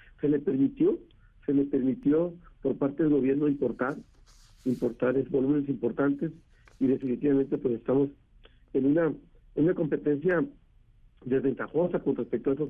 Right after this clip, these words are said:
a esos, a esos, a esos, a esos países, ¿no? Entonces, definitivamente, el gobierno, eh, no, no ha hecho lo propio, no ha hecho lo que le corresponde. Ya lo decía ayer, compañeros, no hay presupuestos asignados para esto. Históricamente, del Congreso de Unión,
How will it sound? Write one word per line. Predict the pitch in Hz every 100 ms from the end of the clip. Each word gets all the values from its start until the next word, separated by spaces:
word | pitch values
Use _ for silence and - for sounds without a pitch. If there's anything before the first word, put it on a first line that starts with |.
| 143
a | 123
esos, | - 131 - - _ -
a | 123
esos, | 123 - 135
a |
esos, | 127 147 135 - - - - - -
a | 135
esos | 151
países, | 143 113 113 113 110
¿no? | 135
Entonces, | 143 156 160 190 180 - - -
definitivamente, | 160 160 156 202 202 202 339 330 202 - - _ -
el | 151 143
gobierno, | 147 165 175 202 202 180
eh, | 147 147 135
no, | 139 151 165
no | 143
ha | 160
hecho | 160 170
lo | 170
propio, | 151 151 175
no | 160
ha | 156
hecho | 165
lo | 160
que | 135
le | 127
corresponde. | 123 113 - 117 170 214 _ - - -
Ya | 165
lo | 185
decía | 156 147 170
ayer, | 170 156
compañeros, | 160 151 135 156 165
no |
hay | 185
presupuestos | 196 175 165 151 160 180 160
asignados | 160 123 135 139
para | 127 117
esto. | 117 - 113 - - -
Históricamente, | 147 170 170 180 156 143 143 180
del | 165 143 139
Congreso | 123 120 165
de | 170
Unión, | 120 139